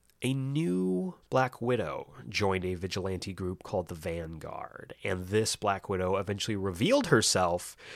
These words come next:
to be Yelena Belova. Seemingly back from the dead, no scarring, at the top, at the height of her abilities, Yelena was back under mysterious circumstances. And following a few successful missions with the Vanguard,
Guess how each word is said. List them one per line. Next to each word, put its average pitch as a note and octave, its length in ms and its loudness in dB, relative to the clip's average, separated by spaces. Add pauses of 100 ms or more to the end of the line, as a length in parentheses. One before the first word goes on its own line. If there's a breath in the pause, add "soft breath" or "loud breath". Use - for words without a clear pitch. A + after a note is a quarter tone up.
(140)
to G#2+ 220 4
be F#2+ 400 2 (120)
Yelena D#2+ 680 -4 (160)
Belova. - 580 -4
Seemingly F3 560 6
back C4+ 300 8
from D#3 220 10
the A2+ 100 8
dead, F#2 360 2
no B2 300 8
scarring, G2 680 10 (240 loud breath)
at G#2+ 100 6
the G2+ 80 4
top, - 500 8
at A2+ 180 2
the F#2+ 80 0
height F3+ 360 8
of D3 160 0
her B2+ 120 6
abilities, A2 600 4
Yelena A2+ 480 2
was F#2+ 360 2
back E2+ 640 4
under F#2 200 -4
mysterious E2+ 600 -4
circumstances. - 1200 -2 (380 loud breath)
And A2 160 4
following D3+ 800 6
a A2+ 100 0
few B2 320 4
successful A2+ 540 2
missions D3+ 520 4
with C#3 160 2
the C3 60 -2
Vanguard, B2 760 6